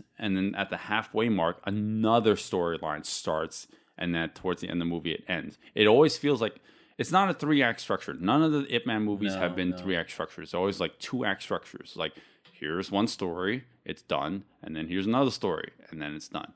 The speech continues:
Speaker 2: They t-, and sometimes they tend to actually skip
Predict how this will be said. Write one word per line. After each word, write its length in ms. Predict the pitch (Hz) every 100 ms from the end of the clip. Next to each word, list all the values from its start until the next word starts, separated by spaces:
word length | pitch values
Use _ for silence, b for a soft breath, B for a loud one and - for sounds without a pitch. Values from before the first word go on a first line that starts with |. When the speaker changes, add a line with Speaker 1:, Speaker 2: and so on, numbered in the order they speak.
| 123
Speaker 2:
They 220 | 120 127
t-, 180 | - - -
and 300 | 117 113 117
sometimes 360 | - 143 143 117
they 120 | 107
tend 420 | 104 - 107 110
to 200 | - 127 -
actually 720 | 87 95 - 95 90 90 87 _ _
skip 580 | - - - 131 -